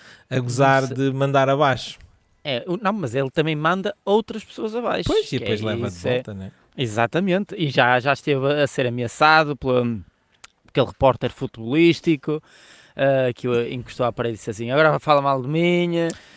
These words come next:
Speaker 2: Ah, pois ele
Speaker 1: Ele,
Speaker 2: fez
Speaker 1: ele tem,
Speaker 2: queixa para as
Speaker 1: ele,
Speaker 2: redes
Speaker 1: ele tem uma
Speaker 2: sociais.
Speaker 1: questão, ele... tem uma, ele tem uma cena que é muito simples.
Speaker 2: As unhas pintadas.
Speaker 1: Não, tem um,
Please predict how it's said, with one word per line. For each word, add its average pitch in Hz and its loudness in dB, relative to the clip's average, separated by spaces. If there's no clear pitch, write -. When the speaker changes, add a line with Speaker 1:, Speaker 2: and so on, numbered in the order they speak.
Speaker 2:
Ah, 143 2
pois 139 0
ele - 4
Speaker 1:
Ele, - 4
Speaker 2:
fez 143 2
Speaker 1:
ele - 2
tem, - 0
Speaker 2:
queixa 135 2
para 123 2
as 120 0
Speaker 1:
ele, 123 -4
Speaker 2:
redes 117 -6
Speaker 1:
ele 135 2
tem 139 4
uma 147 2
Speaker 2:
sociais. - -8
Speaker 1:
questão, - -6
ele... 117 -6
tem 139 -4
uma, 127 -6
ele 123 -4
tem 131 -2
uma 131 -2
cena 135 -4
que 113 -8
é 85 -12
muito 123 -6
simples. - -12
Speaker 2:
As 117 -2
unhas 147 0
pintadas. 110 -4
Speaker 1:
Não, 240 -2
tem 196 -2
um, 185 -4